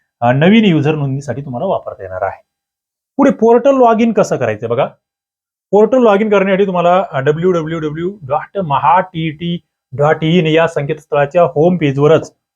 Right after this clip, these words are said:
त्या ठिकाणी जायचंय. महा टीईटी दोन हजार चोवीस उपक्रमामध्ये लॉग इन परीक्षार्थी या टॅबवर क्लिक करायचं. बघा, अ, कंसामध्ये परीक्षार्थी आहे.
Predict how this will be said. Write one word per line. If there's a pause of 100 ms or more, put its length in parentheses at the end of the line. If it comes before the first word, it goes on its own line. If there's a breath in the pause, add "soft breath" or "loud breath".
(360)
त्या
ठिकाणी
जायचंय.
महा
टीईटी
दोन
हजार
चोवीस
उपक्रमामध्ये
लॉग
इन (460)
परीक्षार्थी
या
टॅबवर
क्लिक
करायचं.
बघा,
अ,
कंसामध्ये
परीक्षार्थी
आहे.